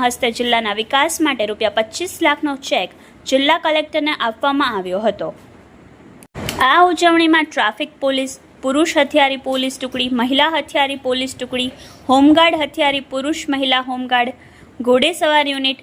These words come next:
પોલીસ બેન્ડ પ્લાટૂન, એન સી સી સિક્સ બટાલિયન યુનિટ, સ્ટુડન્ટ પોલીસ કેડેટ્સ એસ પી સી સહિત પ્લાટૂનની ટુકડીઓ દ્વારા પરેડ યોજી તિરંગાને સલામી અપાઈ હતી.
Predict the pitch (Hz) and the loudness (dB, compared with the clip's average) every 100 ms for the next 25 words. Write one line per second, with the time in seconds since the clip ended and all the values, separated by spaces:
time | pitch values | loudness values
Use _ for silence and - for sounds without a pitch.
0 | _ _ 269 269 294 330 254 277 277 269 | _ _ -2 0 0 -2 -2 -2 -2 -2
1 | 269 254 262 262 262 - - - - - | -2 -2 -4 -10 -12 -16 -20 -20 -14 -6
2 | 254 294 302 294 311 302 302 _ - - | -4 -4 -6 -10 -6 -6 -6 _ -14 -4
3 | 311 - 285 277 285 277 277 269 254 254 | -4 -4 -6 -2 0 0 -2 -4 -6 -6
4 | 254 - _ _ - 294 294 330 339 311 | -8 -12 _ _ -12 -4 0 0 0 -2
5 | 294 294 - 262 254 262 - - 240 247 | 0 -2 -2 -4 -4 -10 -12 -8 -4 -4
6 | 294 - 285 285 - 277 285 - _ _ | -6 -10 -8 -8 -8 -8 -8 -14 _ _
7 | _ - - _ - 262 269 262 - 247 | _ -20 -20 _ 0 2 2 -2 -2 0
8 | 247 - 339 349 370 349 330 311 302 302 | 0 -4 -6 -4 -4 -6 -6 0 0 2
9 | 285 226 220 247 254 320 330 330 285 214 | 0 0 -2 0 2 2 0 -2 -2 -6
10 | 214 - _ - 285 320 339 339 359 359 | -12 -14 _ -4 2 2 2 2 2 -2
11 | - 269 269 302 240 185 180 202 202 - | 0 0 0 0 -2 -4 -4 -4 -8 -10